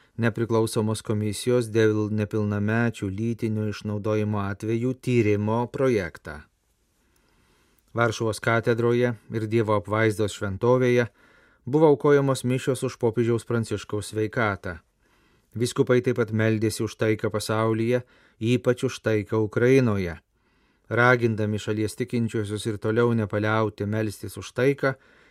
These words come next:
vyskupai pareiškė, kad jie su dėmesiu seka pastarojo meto pastangas dėl taikos, pabrėždami, kad siekiant karo užbaigimo labai svarbu atsiminti teisingos taikos principus.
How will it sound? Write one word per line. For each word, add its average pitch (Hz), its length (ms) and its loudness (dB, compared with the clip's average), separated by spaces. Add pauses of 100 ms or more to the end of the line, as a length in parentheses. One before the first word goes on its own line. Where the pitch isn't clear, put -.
(120)
vyskupai 123 480 2
pareiškė, 120 640 2
kad 117 140 -4
jie 113 120 0
su - 140 -4
dėmesiu 117 560 0
seka 113 460 0 (420)
pastarojo 113 760 0
meto 110 400 0
pastangas 107 760 -4
dėl 107 160 0
taikos, 110 680 -2 (400)
pabrėždami, 113 800 4
kad 104 220 -2
siekiant 107 560 0
karo 104 400 2
užbaigimo 101 640 0
labai 123 260 4
svarbu 110 460 0
atsiminti 104 560 -2
teisingos 113 840 0
taikos 104 460 -2
principus. 95 720 -6